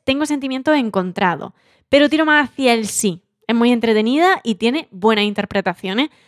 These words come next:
además de que la premisa, mm, me parece interesante. You.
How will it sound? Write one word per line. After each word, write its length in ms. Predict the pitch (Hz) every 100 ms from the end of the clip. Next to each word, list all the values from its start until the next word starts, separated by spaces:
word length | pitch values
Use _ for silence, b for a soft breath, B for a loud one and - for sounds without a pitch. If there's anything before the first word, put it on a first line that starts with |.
| b -
además 360 | 208 202 208
de 120 | 220
que 160 | 226 220
la 120 | 202
premisa, 640 | 202 208 208 202 233 262 -
mm, 540 | 202 202 185 185 180 185 - _ -
me 160 | 220
parece 280 | 214 214 196
interesante. 680 | 196 175 165 170 - - - _ _ _ _ _ _ -
You. 400 | 190 262 208